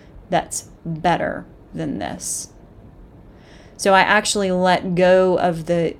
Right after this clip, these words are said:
benchmarking of the corporate world for myself to do my own thing, because that was something I really wanted. But if that's not for you, what I will tell you is,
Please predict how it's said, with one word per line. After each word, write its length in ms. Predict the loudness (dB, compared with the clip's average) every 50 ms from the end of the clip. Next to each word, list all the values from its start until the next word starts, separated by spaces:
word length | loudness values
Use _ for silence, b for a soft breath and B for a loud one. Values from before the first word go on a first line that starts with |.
| -8 -8
benchmarking 880 | -4 -2 0 0 0 -2 -4 -2 -2 -2 -2 -2 -4 -4 -4 -4 -2
of 320 | -2 -2 -2 -2 -4 -6
the 80 | -10 -10
corporate 580 | -10 -6 -4 -2 -2 -2 0 0 -2 0 0
world 420 | -2 -4 -2 -2 -2 -2 -2 -4 -6
for 280 | -10 -10 -8 -6 -6
myself 920 | -4 -4 -6 -6 -8 -8 -6 -6 -4 -2 -2 -2 -2 -4 -8 -14 -20 -20 -20 -20 -20 -20 B B B B B B B B B -20 -20 -20 _ -20 -20 -20 -20 -20 -20 -20 -20 -16
to 160 | -6 -4 -4
do 260 | -4 -2 -2 0 0
my 220 | 0 2 0 0 0
own 180 | -2 -4 -4
thing, 380 | -6 -8 -10 -8 -8 -8 -8 -10
because 480 | -10 -12 -14 -12 -10 -10 -8 -8 -6 -6
that 240 | -4 -4 -4 -4
was 140 | -6 -6 -6
something 360 | -6 -8 -8 -8 -8 -8 -8
I 60 | -8 -8
really 340 | -8 -8 -8 -8 -10 -10
wanted. 600 | -10 -10 -10 -10 -10 -12 -12 -14 -16 -16 -16 -20 -20 -20 -20 -20 -20 -20 -20 -20 -20 -20 -20 -20 -20 -20 -20 -20 -20 -20 -20 B B B B B B B B B B B -10 -4
But 540 | 0 2 2 2 2 0 -4 -8 -10 -12 -12 -14 -20 -20 -20 -20 -20 -20 -20 -10
if 140 | -8 -8 -8
that's 380 | -2 0 2 2 2 0 -2 -4
not 240 | -4 -4 -6 -6 -8
for 120 | -8 -6
you, 600 | -4 -4 -4 -4 -4 -4 -4 -6 -8 -8 -10 -12 -14 -20 -20 -20 -20 -20 -20 -20 -16 -8
what 180 | -6 -4 -2
I 120 | -2 -2 -2
will 140 | -2 -4
tell 300 | -6 -6 -6 -4 -4 -4
you 220 | -4 -4 -6 -6 -8
is, 380 | -8 -10 -12 -12 -14 -14 -16